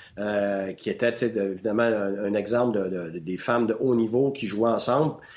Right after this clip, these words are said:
et, et tout ça dans le but de, de, de montrer le produit pour le futur, pour la possibilité d'avoir une ligue professionnelle pour les femmes.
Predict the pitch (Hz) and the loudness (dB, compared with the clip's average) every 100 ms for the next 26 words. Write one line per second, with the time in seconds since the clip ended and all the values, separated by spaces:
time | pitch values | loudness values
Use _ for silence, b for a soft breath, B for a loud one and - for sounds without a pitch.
0 | B - 131 117 110 - - 143 120 101 | B 0 0 0 -4 -2 0 4 2 2
1 | 123 143 113 101 107 95 98 113 123 120 | 0 2 2 2 0 0 0 2 2 4
2 | 143 - 127 113 120 143 117 - 117 - | 0 0 0 0 -2 -2 -2 -2 -4 2
3 | 139 147 117 131 117 123 113 147 120 120 | 2 4 2 0 -2 -4 -4 0 2 4
4 | 120 113 131 135 117 123 113 123 131 113 | 4 2 2 0 -4 -6 -2 0 0 0
5 | 101 - 147 170 | -2 0 0 0